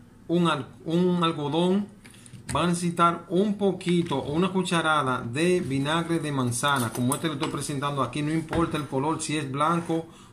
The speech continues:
o es marrón. Aquí le voy a echar en esta tacita o en este envase una cucharada de vinagre de manzana y media cucharadita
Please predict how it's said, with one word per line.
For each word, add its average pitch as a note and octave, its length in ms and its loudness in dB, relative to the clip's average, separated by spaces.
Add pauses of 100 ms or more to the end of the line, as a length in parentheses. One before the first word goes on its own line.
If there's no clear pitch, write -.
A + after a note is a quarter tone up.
(120)
o C#3 200 -2
es F3 440 0 (960)
marrón. C3 600 -2 (460)
Aquí C3 340 -2
le E3+ 120 4
voy E3 160 2
a - 20 2
echar E3 340 0
en C#3+ 140 -6
esta D3 460 -2
tacita E3 640 0
o B2+ 140 0
en C#3 100 -4
este D3+ 100 -6
envase D3+ 580 0 (640)
una E3 200 0
cucharada D#3 520 0
de D#3+ 260 0
vinagre C#3+ 480 -2
de C#3+ 80 -4
manzana E3 800 2 (500)
y F#3 400 2
media E3 480 0
cucharadita D#3 920 -2